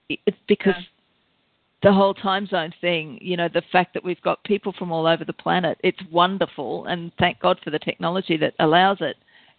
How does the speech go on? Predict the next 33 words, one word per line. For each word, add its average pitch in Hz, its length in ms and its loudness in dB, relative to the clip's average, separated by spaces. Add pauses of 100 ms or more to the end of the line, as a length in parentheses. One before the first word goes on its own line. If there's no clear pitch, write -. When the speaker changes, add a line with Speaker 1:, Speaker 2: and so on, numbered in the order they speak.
(100)
Speaker 1:
And 190 420 2 (440)
I 185 100 2
have 180 220 -2
not 180 240 -6
yet 185 180 -2 (100)
come 175 140 -4
across 170 260 -6 (140)
any 180 220 -2
way 165 320 2
to 156 80 -8
be 156 200 -4 (800)
as 175 180 6 (240)
bendy 180 680 -2
around 170 380 -2
time 160 360 -4
zones 151 340 -4 (160)
as, 156 240 2 (760)
uh, 165 320 2 (640)
as 180 180 0
we 170 120 -2
can 170 360 0
be 165 180 0
around 160 420 -2 (160)
our 165 160 4
own 160 320 -2
personal 175 400 -2
time. 165 500 -4 (300)
<laughs> 165 100 6 (440)
So 196 260 0 (460)
I'm 226 200 -6
still 220 280 -4
working 196 420 -2
on, 160 260 -4